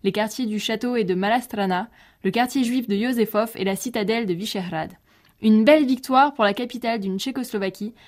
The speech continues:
qui sortait alors tout juste du communisme, mais également un processus difficile, comme l'explique Jaroslava Nováková, directrice de l'Office du tourisme de Prague.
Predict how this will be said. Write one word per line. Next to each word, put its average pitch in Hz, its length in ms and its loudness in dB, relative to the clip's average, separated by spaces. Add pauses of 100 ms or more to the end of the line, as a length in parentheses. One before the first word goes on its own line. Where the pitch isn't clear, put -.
qui 226 140 -6
sortait 233 260 -2
alors 214 320 2
tout 285 160 -2
juste 277 300 0
du 196 160 -4
communisme, 196 520 -4 (320)
mais 214 140 2
également 262 340 4
un 233 60 4
processus 254 540 -2
difficile, 240 600 -4
comme 220 180 -2
l'explique 220 460 -8
Jaroslava 220 640 0
Nováková, 220 600 2 (260)
directrice 240 460 0
de 233 80 2
l'Office 220 260 0
du 220 100 -2
tourisme 247 380 -4
de 202 100 0
Prague. - 440 -8